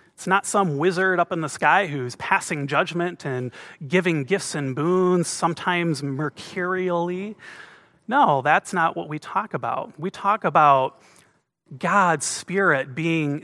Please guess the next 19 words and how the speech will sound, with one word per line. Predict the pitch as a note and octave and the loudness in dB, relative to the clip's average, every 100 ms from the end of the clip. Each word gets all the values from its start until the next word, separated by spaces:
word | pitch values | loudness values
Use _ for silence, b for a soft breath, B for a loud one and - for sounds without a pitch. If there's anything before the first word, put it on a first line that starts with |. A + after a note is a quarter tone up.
| C#3 | -6
this, | C#3 D3 - - - - - - | -2 -2 -2 -8 -10 -12 -12 -6
this | D3+ E3+ - - - B B B - _ _ _ _ | 0 0 -2 -12 -16 B B B -20 _ _ _ _
active, | - A3+ - G3 C#3+ B2+ | -2 -2 -2 -4 -4 -4
universal | C3+ G#3 F#3 D#3 F3+ - C#3 | -2 0 2 2 0 0 -4
principle | - - G#3 - G3+ - C#3+ | -6 -4 -4 -2 -4 -2 -4
of | C3+ A#2 B2 | -4 -6 -8
life, | A#2+ C#3+ G#3+ C#3 - - - - b b b b b b - | 0 2 2 0 -8 -16 -16 -20 b b b b b b -4
ever | G#3+ A3 | 2 4
the | E3+ | 4
more | D#3+ E3+ F#3 | 2 4 4
making | D#3 E3 F#3 E3 | 2 0 -2 -4
itself | C#3+ - C#3 - | -4 -2 -2 -4
known | C3 D3 G3 F3 A#2+ B2 C#3 - _ _ _ _ | -4 0 2 2 0 -6 -14 -20 _ _ _ _
in | D3+ D3 | -6 -6
its | - | -6
whole. | - - D#4+ G#3+ B2 - - _ _ _ _ b b b b b | -14 -4 -2 -2 -4 -12 -20 _ _ _ _ b b b b b
Ernest | G#3+ A#3+ - - | 2 2 0 -6
Holmes | - B3 A#3+ E3+ D#3 - - | -2 0 2 2 0 -4 -12
says | - - F3 F3 D3+ | -14 -2 2 4 2